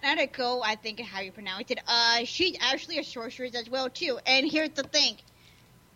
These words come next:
When it comes to different sorcerers or humans, they cannot friend each other. It is the law of the an-, it is the, the law of their, of their, uh,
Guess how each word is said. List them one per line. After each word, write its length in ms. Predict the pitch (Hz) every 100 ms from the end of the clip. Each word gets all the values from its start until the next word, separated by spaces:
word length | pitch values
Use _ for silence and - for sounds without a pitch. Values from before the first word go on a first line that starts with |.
| - - -
When 200 | 285 330
it 140 | 311
comes 340 | - 349 440 440
to 220 | 480 320
different 400 | 349 370 349 349
sorcerers 600 | - 277 294 - 349 294
or 100 | 254
humans, 760 | 247 254 262 285 311 320 311 - - - - - _
they 140 | 254 285
cannot 480 | - 330 302 277 -
friend 240 | 277 247
each 180 | 214 190
other. 300 | 175 156 135 _ - _ _ - -
It 260 | 285 285 -
is 260 | 294 277 277
the 180 | - 226 214
law 440 | 240 285 330 349 339 - - - - _ - _ - - - - _ - - 277
of 160 | 285
the 160 | 285 302
an-, 220 | 269 262
it 500 | 214 247 - 285 285
is 40 | -
the, 120 | 247
the 100 | 220
law 300 | 226 262 294 254
of 100 | 240 208 -
their, 340 | 262 302 294 262 - _ _ - -
of 180 | 247 226
their, 260 | 269 285 277
uh, 280 | 226 220